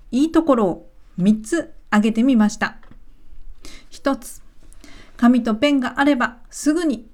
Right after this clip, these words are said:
どこでもできること。いつでもどこでも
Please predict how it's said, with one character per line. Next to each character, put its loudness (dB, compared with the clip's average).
ど -8
こ 2
で 2
も 0
で 0
き 4
る 4
こ 2
と。 -6
い 2
つ -2
で -6
も -8
ど -10
こ 4
で 2
も -4